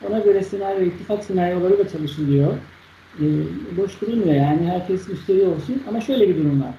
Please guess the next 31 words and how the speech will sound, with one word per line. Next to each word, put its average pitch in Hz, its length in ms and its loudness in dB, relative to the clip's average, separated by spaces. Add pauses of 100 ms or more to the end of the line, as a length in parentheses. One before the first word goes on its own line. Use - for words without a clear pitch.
(640)
E, 156 40 -2 (460)
ilk 277 220 -4
başta 226 420 -4
bir, 170 440 -4
e, 160 40 -4
seçim, 214 480 -4 (220)
e, 180 140 -4 (540)
kanunu 180 360 0
değişikliği 175 600 2 (120)
teklifi, 185 400 -4
e, 185 520 -4
A 175 160 2
K 190 60 0
P'de 190 240 0
yapılıyor 147 420 2
denildi. 143 320 2
Sonra 208 240 2
sarayda 196 420 0
da 196 60 2
yapıldığı 147 460 -2
söylendi. 147 440 -2
Sonra 202 200 4
M 196 180 -2
H 190 40 -4
P'de 202 220 4
de 185 60 2
yapıldığı 143 400 -2
söylendi. 139 420 -2 (760)
E, 151 40 0
burada, 233 760 0
e, 170 280 -2